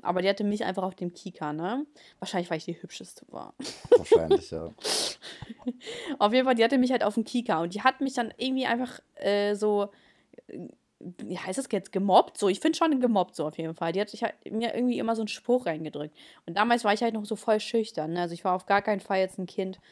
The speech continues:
Speaker 1: was laut war und irgendwie was hätte Konter geben können. Und dann, und ich weiß noch, das einmal, das ist mir halt so krass im Gedächtnis hängen geblieben.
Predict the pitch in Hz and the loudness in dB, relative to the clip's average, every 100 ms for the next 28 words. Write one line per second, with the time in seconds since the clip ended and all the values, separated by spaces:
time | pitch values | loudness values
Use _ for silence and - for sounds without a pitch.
0 | _ _ - - 190 190 208 208 185 185 | _ _ -12 -2 4 6 6 2 2 4
1 | 185 175 175 - - 170 175 185 175 165 | 4 2 -2 -8 -12 -6 -4 -2 -4 -8
2 | - 175 170 190 180 208 196 185 165 160 | -4 -4 -4 -6 -2 -2 -2 -4 -4 -6
3 | 160 - 165 175 202 _ - - - _ | -6 -6 -6 -6 -10 _ -20 -20 -20 _
4 | 196 202 214 254 269 269 _ _ _ _ | -2 6 6 6 2 -4 _ _ _ _
5 | - - - 196 180 233 277 247 214 240 | -20 -16 -6 -6 2 4 4 2 0 0
6 | 240 220 214 233 220 190 220 254 254 233 | 0 -2 -4 -2 -2 2 6 6 6 0
7 | 226 - 208 208 220 214 214 220 190 180 | -2 -2 -2 -2 -2 -4 -4 -2 -4 -4
8 | 202 | -6